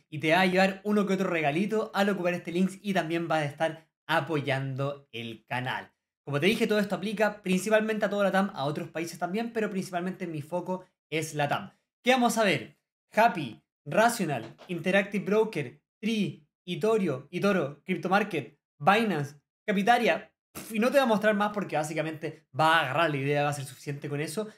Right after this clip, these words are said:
y es igual prácticamente en todos lados. ¿Cómo saber qué comprar? Bueno,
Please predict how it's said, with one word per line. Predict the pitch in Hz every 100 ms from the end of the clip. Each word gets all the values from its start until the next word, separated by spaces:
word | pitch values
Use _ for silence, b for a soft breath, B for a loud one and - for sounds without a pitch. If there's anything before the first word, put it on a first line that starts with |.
| _
y | 147 156
es | 151
igual | 151 147 151 -
prácticamente | - 135 143 - 139 131 127 127 123
en | 117 113
todos | 117 117
lados. | 117 107 - b _ -
¿Cómo | 233
saber | 233 208 214
qué | 202
comprar? | 196 190 202 202 156
Bueno, | 143 127 196